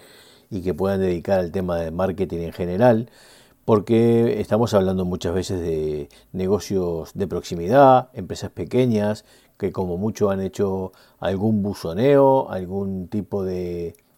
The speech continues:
de promoción, el típico equipo de fútbol del barrio que vamos a promocionar para, para poder colaborar y llegar a la gente. Pero claro,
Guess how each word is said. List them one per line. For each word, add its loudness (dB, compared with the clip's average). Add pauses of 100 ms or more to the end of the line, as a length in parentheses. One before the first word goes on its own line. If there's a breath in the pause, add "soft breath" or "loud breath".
(160)
de -8 (220)
promoción, -2 (520 soft breath)
el -6
típico 8
equipo 4
de 6
fútbol 4
del 6
barrio 8
que 4
vamos 4
a 2
promocionar 2 (560 soft breath)
para, 2
para 2
poder -2
colaborar 4
y -2
llegar 0
a 0
la -2
gente. -2 (320 soft breath)
Pero 6
claro, 8